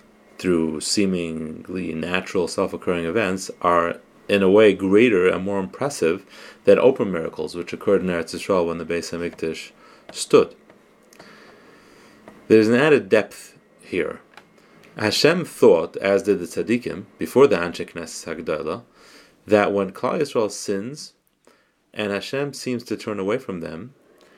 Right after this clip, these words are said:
Hashem removes his hashgacha from us. He ignores us and leaves us for the wolves, so to speak. And that's why they removed those words from Shemona Esrei, because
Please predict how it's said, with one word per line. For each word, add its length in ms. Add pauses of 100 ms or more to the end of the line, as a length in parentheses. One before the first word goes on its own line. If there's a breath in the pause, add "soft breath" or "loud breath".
(420 soft breath)
Hashem 600
removes 1000 (140)
his 480 (100)
hashgacha 580
from 240
us. 440
He 100
ignores 380
us 360
and 240
leaves 240
us 140
for 140
the 80
wolves, 520
so 200
to 60
speak. 380 (1160 loud breath)
And 180
that's 300
why 240
they 180
removed 480
those 300
words 420
from 160
Shemona 380
Esrei, 360
because 600